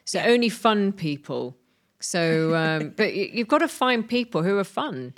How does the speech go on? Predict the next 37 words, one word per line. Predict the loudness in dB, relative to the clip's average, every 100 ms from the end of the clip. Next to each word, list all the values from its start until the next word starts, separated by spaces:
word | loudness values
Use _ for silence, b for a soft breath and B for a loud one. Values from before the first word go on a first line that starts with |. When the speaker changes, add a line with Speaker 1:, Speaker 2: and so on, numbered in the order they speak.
| _
Speaker 2:
But, | -8 -6
you | -6
know, | -6
your | -8 -6 -6 -6 -8 -14 _ -16 -10
vibe | -8 -8 -12
attracts | -12 -12 -12 -14
your | -12 -12 -12
tribe, | -8 -8 -8 -14 _ -8
Speaker 1:
It | -6 -4 -4
Speaker 2:
as | -2 -2
they | -2
say, | -4
Speaker 1:
does. | -8
Speaker 2:
right? | -10 -14 _ _ _
Speaker 1:
Yeah, | -6 -4 -2
Speaker 2:
And | -4
you | -4
wanna | -4 -2
Speaker 1:
even | -2 0 -2
a |
weird | 0 0 0 -2
vibe | -4 -2 -2 -2
like | -4 -4
mine. | -6 -6 -6 -8 -12
Speaker 2:
<sighs> | -16 _ -10
But | -8 -8 _ _ _ _ -14
you | -12 -8
want | -8 -10
to, | -12 -12
you | -12 -10
wanna | -8 -8
work | -8 -10 -10
with | -16
people | -14 -14 -12 -12 -14 -18 -20 -10
who | -8 -8 -12 -18 _ _ -14
are | -12
nice. | -10 -12 -10 -10 -10